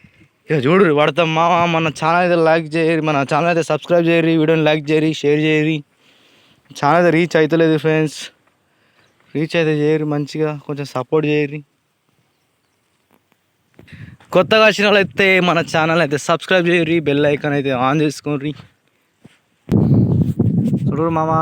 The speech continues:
ఇగో మనోడైతే వల అయితే తీస్తున్నాడు. ఇగో ఇదైతే ఆన్లైన్లో ఆర్డర్ ఇచ్చినాం, నిన్నైతే వచ్చింది. ఈరోజు ప్రయోగం అయితే చేస్తున్నాం. మరి ఇదైతే మూడేళ్ళ వల, త్రీ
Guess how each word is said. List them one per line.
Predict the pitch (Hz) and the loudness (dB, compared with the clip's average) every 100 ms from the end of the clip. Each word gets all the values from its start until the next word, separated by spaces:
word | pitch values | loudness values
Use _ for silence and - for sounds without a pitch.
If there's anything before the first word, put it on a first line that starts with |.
| 160 | -2
ఇగో | 156 143 | -4 -4
మనోడైతే | 139 147 147 - 151 151 151 151 147 135 131 | -4 -4 -6 -4 -4 -2 -2 -4 -4 -6 -6
వల | 131 | -6
అయితే | 139 - 127 | -6 -8 -10
తీస్తున్నాడు. | 131 123 - 139 131 | -8 -8 -8 -6 -6
ఇగో | 123 135 _ _ - - - - | -8 -12 _ _ -8 -8 -6 -4
ఇదైతే | 131 135 127 | -2 -2 -2
ఆన్లైన్లో | 131 139 135 | -4 -4 -4
ఆర్డర్ | 127 135 | -4 -4
ఇచ్చినాం, | 135 139 139 - _ _ - - - - | -6 -6 -8 -12 _ _ -10 -8 -6 -2
నిన్నైతే | - 135 - 117 | 0 2 0 -2
వచ్చింది. | - 135 127 127 | -6 -6 -2 -2
ఈరోజు | 127 123 120 | -4 -6 -6
ప్రయోగం | 120 120 123 123 | -6 -4 -4 -4
అయితే | 120 120 | -4 -6
చేస్తున్నాం. | - 123 120 120 | -8 -8 -6 -6
మరి | 120 131 _ _ _ _ 127 | -8 -12 _ _ _ _ -4
ఇదైతే | 127 123 131 127 | -2 0 0 2
మూడేళ్ళ | 131 131 127 127 | 2 0 0 0
వల, | 123 131 135 _ _ _ _ _ _ _ _ _ _ _ | -2 -4 -10 _ _ _ _ _ _ _ _ _ _ _
త్రీ | - | -8